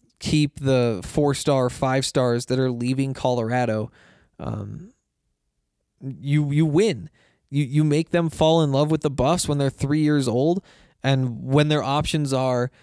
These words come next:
"I can go to, uh, you know, Alabama or Clemson. I have offers there, and I can compete for playing time for three years and play the fourth year, uh, and then start my fifth year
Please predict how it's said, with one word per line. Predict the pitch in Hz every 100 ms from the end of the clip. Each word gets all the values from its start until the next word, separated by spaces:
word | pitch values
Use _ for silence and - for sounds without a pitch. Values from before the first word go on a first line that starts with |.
| _ _ _ _ - -
"I | 139 143
can | 147 143
go | 139 139 143
to, | - 156 147 143 143
uh, | 131 127 120 120 - - - - - - - -
you | 139
know, | 117 101 101 -
Alabama | 135 143 139 143 139 139 123
or | 113
Clemson. | - 139 139 147 147 143 104 -
I | 123 135
have | 143 -
offers | 139 147 147 139 127
there, | 131 135 135 131 - _ _ _ _ _ _ _ _ - -
and | 147
I | 147
can | -
compete | - 139 - 170 147
for | 151
playing | - 147 151
time | 147 147 143
for | 135
three | - 139 143
years | 135 135 139 135 - - - _
and | - 127 -
play | - 147 151
the | 139
fourth | - 139 139 139
year, | 135 135 131 131 - _ _ -
uh, | 87 113
and | 131
then | 127 123
start | - - 151 147 139
my | 143 135
fifth | - 139 -
year | 135 131 131 127